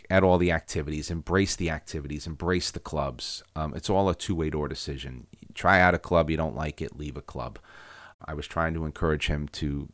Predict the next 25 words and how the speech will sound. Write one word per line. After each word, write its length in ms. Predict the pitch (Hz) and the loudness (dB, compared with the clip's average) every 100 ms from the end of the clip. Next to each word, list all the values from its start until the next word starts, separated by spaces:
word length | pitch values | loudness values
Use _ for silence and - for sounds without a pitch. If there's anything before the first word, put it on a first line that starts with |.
| _ | _
to 100 | 69 | -10
check 300 | - - - | -4 -4 -4
out 160 | 71 - | -6 -4
the 80 | |
golf 260 | 76 92 92 | 2 2 2
team. 440 | - 90 87 85 - | 0 0 0 -2 -8
It's 140 | - | -14
a 20 | |
co-ed 380 | - 85 73 73 | -6 -4 -2 -2
golf 260 | 101 98 - | 0 0 0
team. 400 | 98 92 87 80 - _ - - - - - - - | -4 -2 -4 -6 -14 _ -20 -20 -20 -20 -20 -20 -8
He 140 | 85 | -4
used 160 | 80 - | -4 -4
to 40 | |
play 140 | - | -6
golf 720 | 78 78 76 - - - - - _ | -2 0 -2 -4 -14 -20 -20 -20 _
years 300 | - 73 73 | -12 -10 -10
ago. 540 | 76 98 101 98 92 87 | -2 6 8 8 6 2
He 100 | 85 | 0
hasn't 240 | 78 73 | -2 -4
played 240 | - 80 78 | -2 -2 -2
in 80 | |
a 60 | 76 | -4
while, 500 | 76 85 82 82 85 | -2 0 2 2 0
but 240 | 73 76 | -2 -8